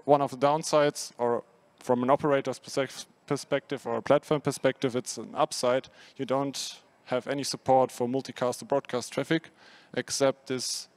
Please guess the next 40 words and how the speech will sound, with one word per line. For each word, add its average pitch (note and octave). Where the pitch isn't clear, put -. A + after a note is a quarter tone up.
layer B2
two C3+
use B2
case A#2+
you A#2
saw B2
on A#2
the A2
slides A#2
before. -
Um, C3
yeah, D3
and B2+
this -
one D3+
outlier D#3
we D3
currently D3
have D3
in C#3
our C3+
stack, -
um, C#3
is C3+
S C#3
I B2+
O C3
V. D#3+
And B2+
yeah, B2
for B2+
that B2
we A#2+
currently A#2+
heavily B2
look B2+
into B2
D C#3+
P D#3+
Us D#3